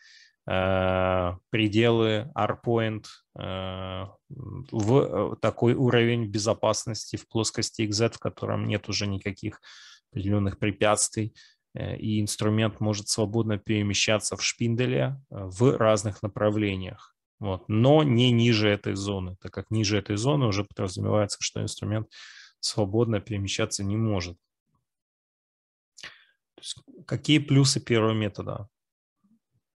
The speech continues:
Ну, никаких, в принципе. То есть, э, просто то, что мы не можем,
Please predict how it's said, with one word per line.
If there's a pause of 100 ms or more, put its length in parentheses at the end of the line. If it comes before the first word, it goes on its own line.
(140)
Ну,
никаких,
в
принципе. (680)
То
есть,
э, (140)
просто
то,
что
мы
не
можем,